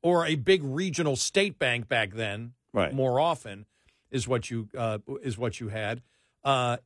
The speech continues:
Speaker 1: it still was, you know, had, you know, you still had control. You were the underwriter.
Speaker 2: Right.
Speaker 1: It went on, if a, if a loan went bad, it was on you. But, so you got to know the people.
Speaker 2: Yeah.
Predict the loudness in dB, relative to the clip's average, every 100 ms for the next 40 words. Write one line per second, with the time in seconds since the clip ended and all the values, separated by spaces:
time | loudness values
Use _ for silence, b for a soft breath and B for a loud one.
0 | -4 -4 0 2 2 2 -2 -2 -2 -2
1 | 0 -2 -4 -12 -14 -14 -18 _ _ _
2 | _ -4 -2 0 2 2 2 0 0 -2
3 | _ _ _ _ _ -12 -2 -2 -2 2
4 | 4 6 4 2 -2 -4 -6 -2 2 2
5 | 2 0 2 2 2 -2 -6 -8 4 4
6 | 4 2 2 2 0 2 -2 0 0 2
7 | -2 -2 0 0 2 2 2 2 -2 0
8 | 2 2 0 _ _ _ _ 0 2 2
9 | 2 2 0 -2 -2 -4 -8 -12 _ _
10 | _ _ _ _ _ _ 0 4 6 4
11 | -2 _ _ _ -4 -2 0 4 4 4
12 | 0 0 0 0 -2 -2 -10 _ _ _
13 | 2 2